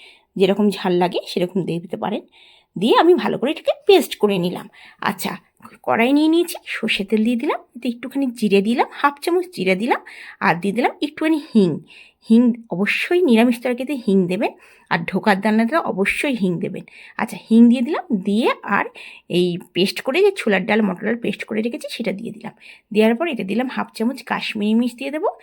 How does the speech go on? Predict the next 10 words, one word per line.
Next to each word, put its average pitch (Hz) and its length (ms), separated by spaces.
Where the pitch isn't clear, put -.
একটু - 240
করে 320 160
হলুদ 208 400
পাউডার 185 340
দেবো, 233 180
হাফ 202 280
চামচ 226 260
হলুদ 165 300
পাউডার 180 280
দেবো, 233 220